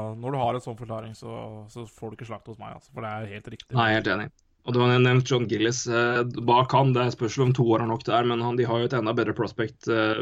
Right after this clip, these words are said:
Speaker 2: liggende og venter i Tyler Parsons, som er et, eh,
Speaker 1: Ja, men det
Speaker 2: ja.
Speaker 1: er så lenge til at det er jo
Speaker 2: Det er et, det er en, det er nok, da snakker vi minst fire-fem, tror jeg.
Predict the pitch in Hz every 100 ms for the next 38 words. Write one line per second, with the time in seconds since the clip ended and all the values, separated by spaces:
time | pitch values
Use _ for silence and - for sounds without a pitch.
0 | 113 104 101 104 98 107 107 101 95 92
1 | - 110 123 104 95 - 104 98 98 98
2 | - - - - - - 113 117 117 113
3 | 110 107 123 107 107 113 110 - 107 107
4 | 98 107 120 110 120 117 123 117 113 113
5 | 117 113 113 110 113 - 135 131 120 123
6 | 110 104 - 113 101 104 107 127 123